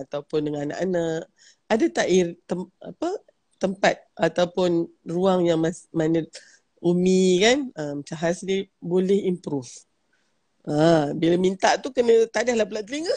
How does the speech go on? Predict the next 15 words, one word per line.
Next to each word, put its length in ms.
<laughs> 200
kan 160
ya. 160
Ah, 160
mulalah 400
dengar 320
dia 80
orang 240
punya 160
feedback. 400
Ah, 260
feedback 380
sangat 240
penting 400
ya. 140